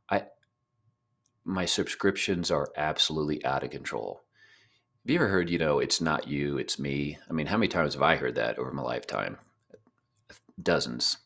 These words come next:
hundreds. Well, this time I'm definitely on the other end, and it's definitely not me.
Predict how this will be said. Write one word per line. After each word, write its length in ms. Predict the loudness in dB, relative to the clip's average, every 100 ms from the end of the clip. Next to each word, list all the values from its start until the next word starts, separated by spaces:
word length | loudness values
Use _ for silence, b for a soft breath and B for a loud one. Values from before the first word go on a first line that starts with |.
| -12
hundreds. 600 | -2 0 0 -2 -2 -4 B B B B B
Well, 80 | 4
this 180 | 6 4
time 280 | 2 0 0
I'm 240 | 0 2
definitely 380 | 4 4 2 -2
on 100 | -2
the 140 | 0
other 160 | 0 0
end, 340 | -2 -2 -6 -10 -6
and 120 | -4
it's 220 | -2 -2 -2
definitely 400 | 4 4 4 -6
not 260 | -4 -4 -4
me. 320 | -6 -6 -10